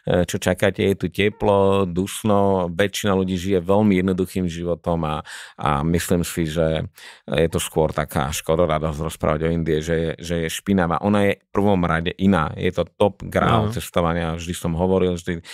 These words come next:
Speaker 1: stojím za to, keď dáte Indiu, dáte všetko, lebo je prirodzená, ľudská, je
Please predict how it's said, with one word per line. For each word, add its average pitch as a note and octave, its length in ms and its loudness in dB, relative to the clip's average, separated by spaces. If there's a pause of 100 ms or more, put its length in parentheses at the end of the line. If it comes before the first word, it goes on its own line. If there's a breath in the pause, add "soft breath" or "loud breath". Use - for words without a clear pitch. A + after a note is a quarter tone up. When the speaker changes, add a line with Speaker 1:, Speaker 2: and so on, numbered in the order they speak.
(140 loud breath)
Speaker 1:
stojím F2+ 420 2
za E2 180 2
to, F2 140 -2
keď F2 180 -4
dáte E2+ 320 -2
Indiu, F#2 420 2
dáte F2 300 0
všetko, - 540 -4
lebo F2 220 0
je E2+ 260 0 (460 loud breath)
prirodzená, F#2 960 2
ľudská, F2 1040 0 (160)
je F2 340 0